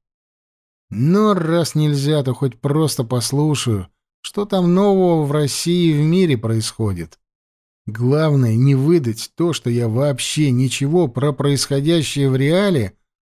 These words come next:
последние месяцы не знаю. Впрочем, всегда можно закосить под ботана, который целиком погружён в вирт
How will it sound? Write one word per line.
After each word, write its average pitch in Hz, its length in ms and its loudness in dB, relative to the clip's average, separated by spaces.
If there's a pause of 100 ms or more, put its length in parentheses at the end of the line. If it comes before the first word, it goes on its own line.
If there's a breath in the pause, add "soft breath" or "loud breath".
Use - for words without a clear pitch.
(180)
последние 156 640 0
месяцы 135 580 0
не 127 140 2
знаю. 113 600 -2 (1120)
Впрочем, 196 480 -2
всегда 175 460 -2
можно 220 400 2
закосить 147 580 -2
под 131 160 -2
ботана, 143 560 0
который 135 440 -2
целиком 139 680 0
погружён 139 680 0
в 143 60 2
вирт 151 640 0